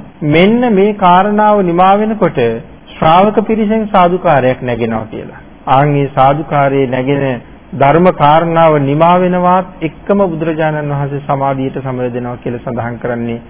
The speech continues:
සාදුකාරයේ ඉවර වෙන තුරු. ඒ කියන්නේ සාදුකාරයක් ඉවර වෙන්න ගත වෙන එහෙ ඉතා සුළු කාලයේවත් නිකන් නිෂ්කාරණේ ගත කරන්නේ නැහැ. තමන් වහන්සේගේ විවේකය හොයාගන්නම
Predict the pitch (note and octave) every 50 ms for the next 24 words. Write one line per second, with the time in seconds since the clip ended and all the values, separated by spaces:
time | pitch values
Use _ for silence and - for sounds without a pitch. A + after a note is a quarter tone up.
0 | - - - - C#3 C#3+ D3+ E3 E3+ F#3+ G3 - F3 D3+ C#3 C3+ C3+ C#3 C#3+ C#3+
1 | C#3+ C#3 B2+ C3 B2+ B2+ A#2+ A#2+ A#2+ B2+ C3+ - - B2+ A2+ G#2+ - - - -
2 | - - - D#3+ D#3+ D3+ - F#3 F#3 G#3 A3 G#3+ G3+ - E3 C#3+ C#3+ D3+ D#3 E3+
3 | E3 F3 D#3+ D#3 D#3 D#3 D#3 D3+ D#3 - - D#3+ C#3 C#3 C#3+ D#3 D3+ D3+ D#3 D#3
4 | D3+ D3+ C3 C3 B2 B2+ D#3 D#3 E3+ F3+ F#3+ G3 F#3+ - D3+ C#3 C#3 D#3+ F3+ F3
5 | - C#3 - - E3 F3 F#3 G3+ G3+ G3+ - - F3+ F#3+ A3+ A#3+ G#3 - F#3 F3+
6 | F3+ F#3 F#3 F3+ E3 D3 C#3 D3+ D3+ D3 - - - - - - D3 C3 C3+ -
7 | D#3 D#3 C#3+ B2+ B2+ B2 - - - D#3 D#3 D#3 D#3 D3 D3 C#3+ C3 C3+ C3+ -
8 | C#3+ C#3+ C#3+ C3+ C3 C3 C3 C#3 C#3+ C#3+ C#3+ D3 C3+ C3 C3 C3+ C3 C3 B2 C3
9 | B2+ - - C3 B2+ B2 B2+ B2+ B2 A#2 A#2+ B2+ C3 D3 D3 D3 D3 D#3+ D3 C#3+
10 | C3 B2+ C3 C3 C3 B2+ C3 C3 C3 C3 C3 C#3 D#3